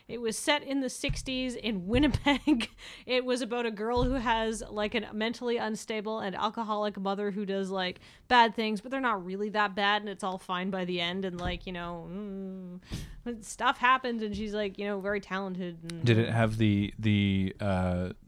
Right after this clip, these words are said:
Speaker 2: staple gender identities of Canadian cinema, which is strong female characters and weak, inefficient male characters?
Speaker 1: Yes.
Speaker 2: Yeah.
Speaker 1: Yep, yep.
Speaker 2: That's, that's, like, a hallmark of Canadian cinema. It's really
Speaker 1: Mm-hmm,
Speaker 2: weird.
Speaker 1: mm-hmm, mm-hmm.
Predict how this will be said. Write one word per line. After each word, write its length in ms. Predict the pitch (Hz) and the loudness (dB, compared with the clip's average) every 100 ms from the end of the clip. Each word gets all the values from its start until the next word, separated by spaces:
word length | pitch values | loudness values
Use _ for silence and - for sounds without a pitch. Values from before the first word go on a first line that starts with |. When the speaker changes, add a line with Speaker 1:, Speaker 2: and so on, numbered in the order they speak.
| - | -10
Speaker 2:
staple 520 | - - 113 110 110 | -6 2 6 6 6
gender 320 | 95 104 98 98 | 4 4 6 6
identities 480 | 98 101 98 101 98 | 6 6 4 2 0
of 100 | 95 | 0
Canadian 420 | 101 98 95 92 | 2 4 4 4
cinema, 400 | - 101 104 110 110 | 2 2 4 2 2
which 180 | 98 | 2
is 140 | 98 90 | 2 2
strong 280 | - 98 101 | 4 4 4
female 320 | 107 101 98 | 4 4 4
characters 480 | - 101 98 107 95 | 4 2 2 2 4
and 180 | 90 | 2
weak, 260 | 90 98 - | 2 0 0
inefficient 500 | 127 107 - 98 101 | 0 2 2 0 0
male 180 | 92 95 | 0 0
characters? 420 | 95 104 107 123 | 2 0 0 -2
Speaker 1:
Yes. 540 | 185 240 185 - - - | 2 2 2 -2 -4 0
Speaker 2:
Yeah. 160 | 90 82 - - | 0 0 -6 -4
Speaker 1:
Yep, 220 | 208 226 - | 0 0 -2
yep. 240 | 208 214 - | -4 -4 2
Speaker 2:
That's, 240 | 123 135 | 4 4
that's, 200 | - 143 | 4 6
like, 120 | 170 156 | 8 6
a 60 | |
hallmark 560 | 139 - 135 135 120 104 | 4 12 12 12 12 8
of 120 | 107 | 4
Canadian 380 | - 107 101 95 | 6 8 8 6
cinema. 360 | - 95 87 | 4 4 2
It's 140 | 80 95 | 0 2
really 140 | 98 | 4
Speaker 1:
Mm-hmm, 60 | 98 | 6
Speaker 2:
weird. 300 | 92 220 - | 6 4 0
Speaker 1:
mm-hmm, 140 | 202 233 226 | -6 -4 0
mm-hmm. 100 | 233 | 0